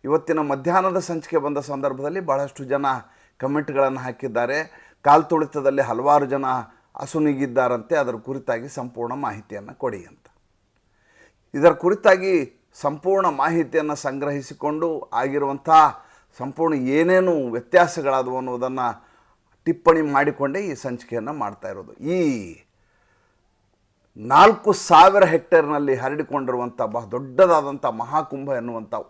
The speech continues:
ಊರಿದೆಯಲ್ಲ, ಅಂದರೆ ನಲವತ್ತು ಸ್ಕ್ವೇರ್ ಕಿಲೋಮೀಟರ್ನಷ್ಟು ಜಾಗದ ಈ ಮಹಾಕುಂಭದ ಪ್ರದೇಶ ಇದೆಯಲ್ಲ, ಇಲ್ಲಿ ನೆರೆದಿರುವವರ ಸಂಖ್ಯೆ, ಇವತ್ತಿನ ಸಂಖ್ಯೆ ನೀವು ನಂಬಲಿಕ್ಕೆ ಸಾಧ್ಯ ಇಲ್ಲ,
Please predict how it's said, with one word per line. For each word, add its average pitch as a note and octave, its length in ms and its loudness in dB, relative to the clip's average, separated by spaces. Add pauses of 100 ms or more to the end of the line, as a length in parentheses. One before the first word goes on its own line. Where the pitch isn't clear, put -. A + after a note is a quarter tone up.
(140)
ಊರಿದೆಯಲ್ಲ, A2+ 440 -4 (680)
ಅಂದರೆ D3 200 2 (440)
ನಲವತ್ತು D#3+ 560 4
ಸ್ಕ್ವೇರ್ F#3+ 540 2
ಕಿಲೋಮೀಟರ್ನಷ್ಟು B2 680 -6 (100)
ಜಾಗದ B2 340 -2 (640)
ಈ A#2 80 -8 (140)
ಮಹಾಕುಂಭದ C3 600 -2 (120)
ಪ್ರದೇಶ D3 320 0 (140)
ಇದೆಯಲ್ಲ, G2 300 -10 (680)
ಇಲ್ಲಿ G#3 180 4 (120)
ನೆರೆದಿರುವವರ A3 720 6
ಸಂಖ್ಯೆ, F3+ 260 -2 (160)
ಇವತ್ತಿನ G3+ 460 4 (720)
ಸಂಖ್ಯೆ D3+ 460 -2 (540)
ನೀವು C#3+ 220 -6
ನಂಬಲಿಕ್ಕೆ E3+ 460 -6
ಸಾಧ್ಯ A2+ 340 -8
ಇಲ್ಲ, E2+ 100 -14